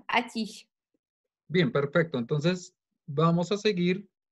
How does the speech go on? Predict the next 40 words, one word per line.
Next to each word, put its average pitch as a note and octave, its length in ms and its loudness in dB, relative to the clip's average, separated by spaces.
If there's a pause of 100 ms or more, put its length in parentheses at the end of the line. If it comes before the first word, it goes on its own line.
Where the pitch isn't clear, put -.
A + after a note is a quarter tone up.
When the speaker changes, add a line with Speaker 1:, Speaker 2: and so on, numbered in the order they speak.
(600)
Speaker 2:
con E3 260 4
la D#3 100 4
fase C3 460 0
principal. E3 640 0 (220)
Bien. D3 440 -2 (460)
Entonces, D#3 640 0 (440)
en E3 120 4
los E3 160 6
objetivos F3 760 2 (100)
técnicos, F#3+ 680 2 (200)
lo C#3+ 340 4
vamos D3 320 0
a F3+ 100 2
dividir E3 540 -2
en D3+ 220 4
dos E3 420 6
subobjetivos D#3 1000 0 (520)
que D3+ 140 4
van C#3+ 220 2
a D#3 40 2
hacer E3+ 280 0
que F3+ 160 0
yo E3 200 2
pueda F3 260 4
llegar D3 500 0
a D#3 140 -2
mi E3+ 220 4
objetivo D3 500 0
grande, C#3+ 380 0
a G3 40 0
mi F3+ 120 -2
objetivo C#3 440 -2
final, C3+ 360 -4
que D3+ 140 -2
va C#3+ 120 0
a C3+ 60 -2
ser C3+ 240 -2
dirigir C3+ 480 -8
al A2+ 140 -8
trote. D3+ 340 -2